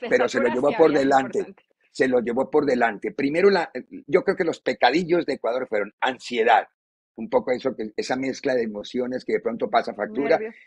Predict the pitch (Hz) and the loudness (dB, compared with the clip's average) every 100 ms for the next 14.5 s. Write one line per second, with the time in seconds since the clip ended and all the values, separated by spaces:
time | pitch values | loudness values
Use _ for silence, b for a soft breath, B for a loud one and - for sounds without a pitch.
0 | b - 135 127 110 - 127 127 135 120 | b -4 2 4 6 8 6 4 -2 -2
1 | 131 113 - 110 - 123 - 123 123 123 | -4 -4 -4 -4 -2 -2 2 2 0 -6
2 | 107 117 101 - _ _ 101 104 98 - | 2 4 4 0 _ _ 2 4 4 0
3 | 101 101 95 92 95 101 104 98 98 90 | -4 -2 -2 0 4 6 4 2 -4 -4
4 | 87 90 - 92 95 90 - _ 123 135 | -2 -2 -2 -6 -6 -12 -14 _ -2 -2
5 | - - 117 113 98 85 104 117 92 95 | -4 -8 -6 -6 -4 2 4 4 0 -2
6 | 92 87 87 87 92 117 - 87 78 - | -4 -4 -6 -2 2 2 2 -8 -12 -18
7 | _ - 117 180 - 113 120 - 120 110 | _ -2 0 0 0 -2 -2 4 6 6
8 | 104 107 110 117 92 104 147 110 _ _ | 4 -2 -2 -2 -4 -2 -2 -4 _ _
9 | 101 107 107 107 101 101 92 87 82 95 | 0 6 6 6 2 -2 -4 -8 -8 -8
10 | 92 90 85 82 82 - - B B B | -6 -8 -4 -4 -4 -10 -18 B B B
11 | - 247 262 214 240 240 208 165 185 208 | 6 6 6 4 4 4 0 0 0 2
12 | 190 165 135 139 165 180 185 127 151 160 | 0 0 -4 -2 -2 -2 -4 -6 -8 -6
13 | 143 151 131 131 135 143 123 214 104 104 | -6 -6 -8 -10 -10 -10 -10 -8 -8 -6
14 | 104 131 156 170 165 | -6 -6 -4 0 0